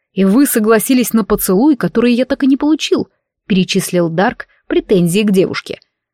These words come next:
«Вам не кажется, что вы задолжали мне больше, чем я вам?» Марго нахмурилась.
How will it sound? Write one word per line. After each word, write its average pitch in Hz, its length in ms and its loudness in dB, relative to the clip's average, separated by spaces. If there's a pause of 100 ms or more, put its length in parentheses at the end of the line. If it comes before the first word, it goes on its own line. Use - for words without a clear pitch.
(260)
«Вам 202 160 2
не 269 100 4
кажется, - 320 -2
что - 180 -4
вы 214 140 0
задолжали 226 540 2
мне 226 200 2
больше, 220 420 0
чем 294 260 0
я 240 340 2
вам?» 156 320 -4 (640)
Марго 185 360 0
нахмурилась. 180 800 -4